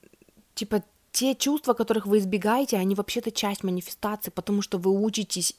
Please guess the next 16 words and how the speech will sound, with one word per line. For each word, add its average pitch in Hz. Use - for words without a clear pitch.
из 208
нового 190
состояния 196
смотреть 202
на 196
те 202
же 185
чувства 220
и 185
как-то 196
их -
по-другому 175
закрывать, 180
да, 180
помогать 185
себе. -